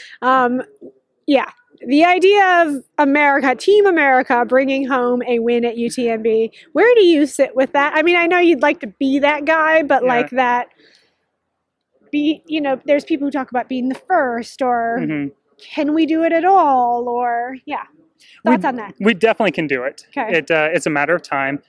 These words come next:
Speaker 2: Do I need to be the first? No.
Speaker 1: Okay.
Speaker 2: I, my friend and, uh, um, crew chief, uh, Dre, she's reading, uh, Tommy Cal-, Caldwell's book right now, um,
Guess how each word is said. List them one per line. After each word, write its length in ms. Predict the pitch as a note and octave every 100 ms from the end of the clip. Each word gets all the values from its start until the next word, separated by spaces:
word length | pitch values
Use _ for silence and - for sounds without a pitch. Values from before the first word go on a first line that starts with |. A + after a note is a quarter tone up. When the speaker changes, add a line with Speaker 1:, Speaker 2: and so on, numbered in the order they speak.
| _ _ _ E3
Speaker 2:
Do 120 | E3+
I 80 | E3
need 160 | E3 D#3+
to 60 |
be 80 | F3
the 80 | D#3+
first? 400 | - G#3 - - -
No. 300 | D#3 C#3 D3+ _ _ -
Speaker 1:
Okay. 320 | A#3 A#3 G#3+
Speaker 2:
I, 520 | G3 F#3 F3+ E3+ E3 F3+
my 140 | F3+
friend 380 | E3 - E3+ E3
and, 180 | D3+ C#3+ _ -
uh, 580 | E3 D3 C#3+ C#3+ C#3 D3+
um, 320 | C#3+ C#3+ C#3+ - _ _ _ _
crew 200 | - F#3+
chief, 360 | - D#3+ D#3+ -
uh, 260 | D3 D3 C#3+
Dre, 320 | C3 D#3 D3
she's 260 | C#3 E3 C#3
reading, 340 | D3+ D3 D3
uh, 180 | C#3+ C#3
Tommy 260 | C#3 D3+ C#3+
Cal-, 320 | - D3 D#3 -
Caldwell's 400 | D3 C#3+ D3 C3+
book 220 | D3 E3
right 140 | F#3
now, 260 | G#3 B3+ C#4+ F3
um, 340 | D#3 D3+ D3